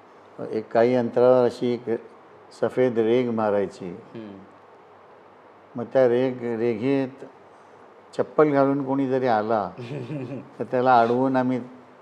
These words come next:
Speaker 1: त्याच्याकडनं पैसे काढायचो.
Speaker 2: हो.
Speaker 1: चार आणे म्हणा, आठ आणे. तर पहिल्या वर्षी, म्हणजे त्यालाही झाली जवळजवळ आता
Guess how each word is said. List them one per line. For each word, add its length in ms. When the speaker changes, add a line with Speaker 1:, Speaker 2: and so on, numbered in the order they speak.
Speaker 1:
त्याच्याकडनं 480
पैसे 760
काढायचो. 460
Speaker 2:
हो. 360
Speaker 1:
चार 200
आणे 260
म्हणा, 720
आठ 160
आणे. 500
तर 280
पहिल्या 540
वर्षी, 800
म्हणजे 200
त्यालाही 360
झाली 320
जवळजवळ 500
आता 380